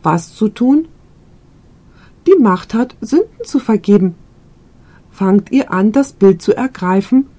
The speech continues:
was das für eine Macht ist? Lasst uns die Eigenschaften aufzählen. Sie muss römisch sein.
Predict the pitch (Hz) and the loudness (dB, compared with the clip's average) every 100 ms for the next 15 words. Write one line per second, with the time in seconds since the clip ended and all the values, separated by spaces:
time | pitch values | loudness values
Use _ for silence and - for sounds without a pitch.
0 | - - - 196 185 180 - 175 185 208 | -20 -20 -14 -4 -2 -4 -4 -2 -2 -4
1 | - - 285 - 202 220 285 214 185 202 | -14 -8 -6 -4 -2 0 2 2 0 -4
2 | - _ 180 254 - - _ - _ _ | -14 _ 0 0 -6 -16 _ -20 _ _
3 | - - _ - _ - - - - 190 | -20 -20 _ -20 _ -20 -20 -20 -6 -2
4 | 180 - - 226 240 - - 269 415 349 | -2 -4 -4 -4 -2 -2 -4 -4 -4 -2
5 | 233 202 - - 180 175 - - 196 185 | -2 -4 -4 -6 -4 -4 -8 0 2 2
6 | 170 - _ _ - - - _ _ - | -4 -10 _ _ -20 -20 -20 _ _ -20
7 | - 180 196 - - - 269 262 - 320 | -6 -2 -2 -4 -8 -2 -2 0 0 4
8 | 392 240 - - - 185 180 180 175 | 4 2 -2 -14 -8 -4 -2 -2 -4